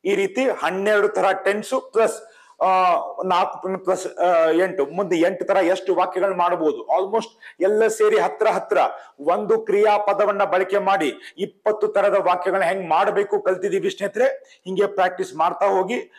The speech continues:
ಅವಶ್ಯವಾಗಿ ನಾವು ಒಳ್ಳೆ ಭಾಷಾಂತರ ಮಾಡಬಹುದು.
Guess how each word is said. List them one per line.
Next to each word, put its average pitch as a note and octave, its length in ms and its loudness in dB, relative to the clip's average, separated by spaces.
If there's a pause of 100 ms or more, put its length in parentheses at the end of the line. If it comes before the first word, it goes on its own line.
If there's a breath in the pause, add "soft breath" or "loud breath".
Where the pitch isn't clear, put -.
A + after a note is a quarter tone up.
(120)
ಅವಶ್ಯವಾಗಿ G3 960 0
ನಾವು E3+ 280 0
ಒಳ್ಳೆ F#3+ 260 2
ಭಾಷಾಂತರ F3 520 -2
ಮಾಡಬಹುದು. G3 800 0